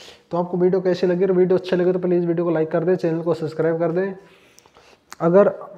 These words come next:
आपको जैसे इसी प्रकार की अगर हमारी वीडियो अगर देखना पसंद है, तो हमारे चैनल पे जैसे हमने काफ़ी सारी ऐसी की ऐसी same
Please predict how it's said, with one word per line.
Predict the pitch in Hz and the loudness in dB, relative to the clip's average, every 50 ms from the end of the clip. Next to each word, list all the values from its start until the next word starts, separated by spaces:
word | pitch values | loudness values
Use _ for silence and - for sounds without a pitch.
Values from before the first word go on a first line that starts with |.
| - - - - _ _ _ _ _ _ _ _ _ _ _ _ _ _ _ _ - - _ _ _ - 160 | -20 -20 -20 -20 _ _ _ _ _ _ _ _ _ _ _ _ _ _ _ _ -20 -20 _ _ _ -6 -4
आपको | 165 165 - 190 185 | -4 0 2 2 2
जैसे | 180 185 - 190 180 | 2 2 2 2 2
इसी | 180 180 190 | 2 2 0
प्रकार | 175 185 180 185 180 | -2 -2 0 0 0
की | 180 | 0
अगर | 170 175 190 180 | 2 2 0 0
हमारी | 165 160 165 165 | 0 0 0 2
वीडियो | 165 170 175 165 175 170 | 4 4 4 4 2 2
अगर | 170 175 | 2 2
देखना | 160 165 160 160 180 165 | 4 2 2 2 0 -2
पसंद | 160 165 - 180 175 165 160 | -4 -4 -2 -2 0 2 2
है, | 165 185 202 196 | 2 2 2 0
तो | 185 - 170 160 160 156 151 147 143 143 147 - - | -2 0 2 4 4 4 2 0 -2 -6 -10 -10 -8
हमारे | 147 156 160 165 170 | -4 -2 -2 -2 0
चैनल | - 180 175 170 175 170 | -2 -2 -2 -2 -2 -2
पे | 175 180 | -2 -2
जैसे | 165 170 165 175 170 | -2 -2 -2 -2 -2
हमने | 156 160 160 | -4 -4 -4
काफ़ी | 160 160 151 156 170 | -2 -2 -2 -2 -2
सारी | 151 165 156 156 165 | -2 -2 0 0 0
ऐसी | 160 156 156 - 165 | -2 -2 -4 -6 -4
की | 160 165 | -2 -2
ऐसी | 156 147 - - | -2 -2 -2 -6
same | - - 160 160 160 170 | -8 -6 -6 -4 -4 -4